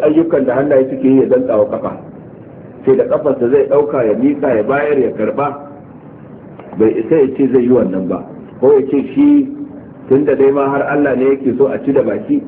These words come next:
to shi ya daina ci da baki, ta hanci za a dinga ɗura masa abinci. Ce shi duk sanda aka abinci shi bai yarda ba ya ci da baki.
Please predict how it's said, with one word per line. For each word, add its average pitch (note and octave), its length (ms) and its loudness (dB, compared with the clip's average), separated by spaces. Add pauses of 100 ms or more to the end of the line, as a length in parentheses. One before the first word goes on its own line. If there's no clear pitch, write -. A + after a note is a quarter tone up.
to A2 120 2
shi C3 120 2
ya C3+ 120 4
daina C#3 300 2
ci C3+ 100 2
da C3 100 2
baki, G2 300 -4
ta C3+ 160 0
hanci C3 200 -2
za G2+ 120 2
a A2 40 -4
dinga A2+ 240 0
ɗura A2+ 260 2
masa G2 260 -4
abinci. - 320 -14 (760)
Ce A2 200 4
shi C3+ 320 4
duk C3+ 220 0
sanda C#3 260 0
aka A#2 240 -2
abinci C3 320 -6
shi C#3 120 2
bai B2 120 2
yarda G#2 300 2
ba B2+ 80 4
ya G#2+ 100 0
ci G#2+ 120 -6
da G2+ 80 0
baki. - 260 -8